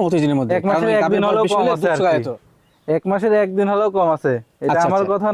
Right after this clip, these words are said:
Speaker 2: না, আমার বাসায় আসা দিয়ে এবং গৃহস্থর বাসায় দিয়ে
Speaker 1: জি, জি।
Speaker 2: এই ইয়ে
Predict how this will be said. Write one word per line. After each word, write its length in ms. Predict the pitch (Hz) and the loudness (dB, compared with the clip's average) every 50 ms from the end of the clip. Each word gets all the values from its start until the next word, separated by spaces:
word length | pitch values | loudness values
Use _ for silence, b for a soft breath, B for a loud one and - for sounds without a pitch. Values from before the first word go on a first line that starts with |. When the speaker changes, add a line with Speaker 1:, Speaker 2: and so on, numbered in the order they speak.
| 208 | 0
Speaker 2:
না, 60 | 220 240 240 - b b b b b b b b b - | -2 -2 -2 -6 b b b b b b b b b -4
আমার 220 | 147 151 175 185 170 156 170 | -2 -2 0 0 0 0 0
বাসায় 300 | 170 165 - 208 202 190 190 | 0 0 0 0 0 0 0
আসা 140 | 170 202 196 180 | 0 -2 0 2
দিয়ে 120 | 196 202 196 | 2 2 2
এবং 100 | 196 196 185 165 | 2 0 0 0
গৃহস্থর 360 | 180 180 180 170 - - 190 180 180 | 0 2 0 0 0 -2 0 0 0
বাসায় 260 | 175 165 185 185 175 156 165 | 0 0 0 -2 0 0 0
দিয়ে 200 | 175 165 143 123 113 107 _ _ - 156 | 2 2 2 2 0 -2 _ _ -2 0
Speaker 1:
জি, 80 | 190 170 135 123 | 0 0 0 0
জি। 100 | 123 110 107 - _ - 170 | -2 -4 -6 -8 _ -2 0
Speaker 2:
এই 180 | 156 180 170 165 156 139 - 160 | 0 2 2 2 0 0 0 0
ইয়ে 120 | 143 143 | 0 2